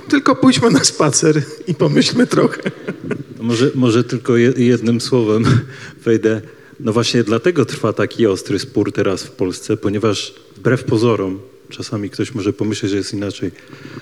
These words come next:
Speaker 2: właśnie ustrój jest odpowiedzią na to pytanie o agresję międzyludzką. To stąd się wziął w oświeceniu podział władzy.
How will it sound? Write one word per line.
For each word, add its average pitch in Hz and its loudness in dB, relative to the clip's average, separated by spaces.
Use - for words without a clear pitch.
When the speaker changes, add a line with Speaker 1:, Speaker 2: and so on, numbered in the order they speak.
Speaker 2:
właśnie 117 2
ustrój 127 4
jest - 2
odpowiedzią 143 4
na 104 0
to 110 0
pytanie 110 0
o 104 2
agresję 104 0
międzyludzką. 113 2
To 131 4
stąd 254 2
się 170 6
wziął 131 4
w 123 2
oświeceniu 117 2
podział 113 2
władzy. 101 0